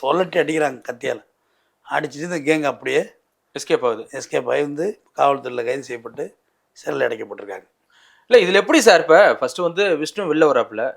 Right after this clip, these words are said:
Speaker 2: வெளில வந்தா நேரா எப்படி இவரை போய் பார்த்திருக்க முடியும், அந்த பொண்ணை போய் பார்த்திருக்க முடியும் ரம்யாவை?
Speaker 1: இல்ல, ஜெ-, ஜெயிலுக்குள்ளேயே வந்து அஃபையர் இருந்திருக்கலாம், போய் பார்த்திருக்கலாம். இன்னும் சொல்லப்போனா இது என்ன அஃபையர் இருந்ததா இல்லையாங்கிறதே வந்து ரம்யா சொன்னாதான் நமக்கு தெரிய போகுது. ஒருவேளை ஒன்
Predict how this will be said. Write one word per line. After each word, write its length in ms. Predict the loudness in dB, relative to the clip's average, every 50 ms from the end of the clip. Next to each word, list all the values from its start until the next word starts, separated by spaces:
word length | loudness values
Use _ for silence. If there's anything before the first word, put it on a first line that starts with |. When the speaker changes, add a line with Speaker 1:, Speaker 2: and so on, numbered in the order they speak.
| _ _
Speaker 2:
வெளில 100 | -2 2
வந்தா 200 | 4 4 6 6
நேரா 260 | 4 6 6 6 6 6
எப்படி 180 | 4 6 6
இவரை 160 | 6 6 4 2
போய் 240 | 2 2 2 2 2
பார்த்திருக்க 180 | 2 0 -4
முடியும், 220 | -4 -4 -6 -6 -6
அந்த 60 | -4
பொண்ணை 100 | -4 -2
போய் 320 | 0 0 2 2 2 0 0
பார்த்திருக்க 180 | 0 -2 -6
முடியும் 320 | -8 -10 -8 -6 -6 -4 -4
ரம்யாவை? 320 | -4 -4 -4 -4 -8 -12 _ _ _ _ _ _ _ _ _ _ _ _ _ _ _ _ _ -6
Speaker 1:
இல்ல, 160 | -4 -4 -4
ஜெ-, 180 | -4 -6 -8 -6 0
ஜெயிலுக்குள்ளேயே 680 | 2 4 4 4 4 2 4 6 8 8 8 8 6 6
வந்து 100 | 6 6
அஃபையர் 320 | 6 8 8 6 6 6
இருந்திருக்கலாம், 560 | 4 0 -4 -4 -2 0 4 4 4 4 4
போய் 120 | 0 -2 0
பார்த்திருக்கலாம். 600 | 2 2 2 2 0 -4 -2 2 2 2 2 2
இன்னும் 280 | -2 -4 -6 -6 -4 -2
சொல்லப்போனா 480 | 0 0 0 2 4 4 6 6 4
இது 260 | 2 0 -4 -6 -8
என்ன 300 | -8 -10 -10 -8 -4 -2 0 2 4 4 4 4 2 0 -2 -8 _ _ _ _ _
அஃபையர் 500 | 2 4 4 4 6 6 6 4 4 4
இருந்ததா 320 | 2 -2 -2 0 4 4 4
இல்லையாங்கிறதே 680 | 4 4 0 0 2 2 2 2 -2 -4 0 2 2 2
வந்து 220 | 2 2 -2 -2
ரம்யா 340 | -2 -2 0 0 0 0 0
சொன்னாதான் 340 | -2 -2 -2 0 0 2 0
நமக்கு 180 | -2 -2 -4
தெரிய 200 | -6 -4 -4 -4
போகுது. 260 | -6 -8 -14 -18 _ _ _ _ _ _ _ _ _ _ _ _ _ _ _
ஒருவேளை 560 | -4 -2 0 4 6 6 8 8 8 8 8
ஒன் 280 | 6 4 0 -4 -4